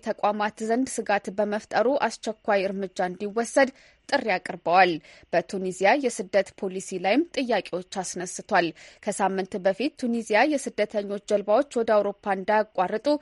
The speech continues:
የድንበር አገልግሎቶቿን እንድታጠናክርና እያሽቆለቆለ ያለውን ኢኮ-፣ ኢኮኖሚዋን ለማገዝ የአውሮፓ ህብረት ለቱኒዚያ ፈላጭ ቆራጭ መንግስት አንድ ቢሊዮን ዶላር ሰጥቶ ነበር። በባለቤት አልባው ድንበር ክፍል ወደ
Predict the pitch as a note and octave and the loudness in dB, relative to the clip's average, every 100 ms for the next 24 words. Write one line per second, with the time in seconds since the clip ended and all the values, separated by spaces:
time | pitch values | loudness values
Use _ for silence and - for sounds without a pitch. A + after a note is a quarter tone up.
0 | - - - C#4 C#4 B3 B3 A3+ A3 A3 | -4 -20 6 6 6 4 6 6 4 -2
1 | A3+ A3+ A3 A#3+ - C4 B3 A3 G#3 - | 0 -2 -2 -8 2 2 4 -2 -4 -2
2 | G#3 - G3+ G#3 _ - G#3+ G#3+ B3 D4+ | -2 0 -2 -2 _ -8 -6 0 2 2
3 | A3 - - G3 G3 - F#3 F#3 F3+ F3+ | 2 -2 -2 -4 -4 -4 0 2 2 2
4 | C4 C4+ A#3 G#3+ - A#3 A3+ A3 F#3+ F3+ | 2 0 -6 -8 -6 -6 -2 -2 0 0
5 | F3+ F3+ G#3 A3+ A#3 C#4+ C#4+ - - - | -2 0 0 -2 4 6 6 4 -18 -20
6 | _ A#3+ C4+ C4 B3 A#3 A#3 - A3+ A3+ | _ 4 6 6 6 4 0 0 0 0
7 | A3+ A3 A#3+ - A3+ G3+ A#3 A3 G3 G3+ | -4 2 2 2 0 0 -2 -6 -2 0
8 | G3+ - G#3 G#3 - - G#3 G3+ F#3+ G#3+ | 0 -2 2 2 0 0 4 4 0 -4
9 | A3+ A3+ C4+ C4 - A#3 A3+ G3+ F#3 A#3 | -4 -2 -2 -4 -4 -4 -2 -6 -6 -6
10 | G#3 F#3+ F3 F3 G#3 A3 B3+ _ - A#3 | -2 -2 -2 -4 2 4 4 _ -4 -4
11 | - G3 E3 D#3+ - F#3+ - - - _ | -2 -4 -4 -2 4 4 4 -14 -20 _
12 | - F3+ G3 F#3+ F#3 F#3+ G#3 F#3+ F#3 F3+ | 0 2 4 4 2 0 -2 -4 2 0
13 | F3+ G3 F#3 F#3+ - - C4 E4 B3+ | 0 -6 -2 -2 -2 -4 0 2 2